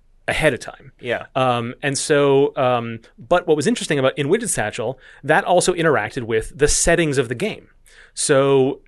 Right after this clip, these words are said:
Speaker 1: it had to say, like, "Well, is Rumble on? Like, is the setting for Rumble on? Well,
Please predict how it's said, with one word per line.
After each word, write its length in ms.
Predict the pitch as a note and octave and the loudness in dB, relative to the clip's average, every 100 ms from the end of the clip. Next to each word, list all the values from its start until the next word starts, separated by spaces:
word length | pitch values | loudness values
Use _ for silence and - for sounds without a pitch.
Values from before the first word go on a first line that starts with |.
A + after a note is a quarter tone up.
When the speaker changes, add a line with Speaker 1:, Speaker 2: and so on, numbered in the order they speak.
| - | -4
Speaker 1:
it 240 | D3 - | -4 -4
had 180 | A#2 E3+ | -2 0
to 120 | D#3+ C3 | 0 0
say, 200 | - D#3 | 2 4
like, 200 | C#3 C#3 | 2 2
"Well, 100 | D#3 | 0
is 160 | C3+ | 0
Rumble 300 | A2 A#2 D3 | -4 0 0
on? 380 | D3+ D#3+ G3+ A#3+ - _ _ _ - | 2 0 0 -4 -10 _ _ _ -4
Like, 200 | C#3 C3+ | 0 0
is 160 | B2+ B2 | 0 -2
the 80 | |
setting 280 | C3 D3+ D3 | 0 2 2
for 120 | D3 | 0
Rumble 300 | A#2+ B2 C#3+ | 0 0 2
on? 220 | D3+ D#3+ | 2 2
Well, 100 | D#3+ | 0